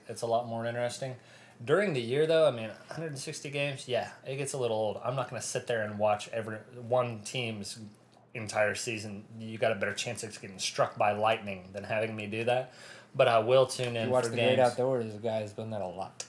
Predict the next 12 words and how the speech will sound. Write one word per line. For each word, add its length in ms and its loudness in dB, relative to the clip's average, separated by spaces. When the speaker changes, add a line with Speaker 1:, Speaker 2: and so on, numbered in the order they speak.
Speaker 1:
No, 240 -6
no, 360 4
I, 180 2
uh, 300 4
I'll 140 6
watch 320 4
just 240 -6
on 140 0
the 200 -4
specific 640 -4
intriguing 600 -6
matchups 680 -8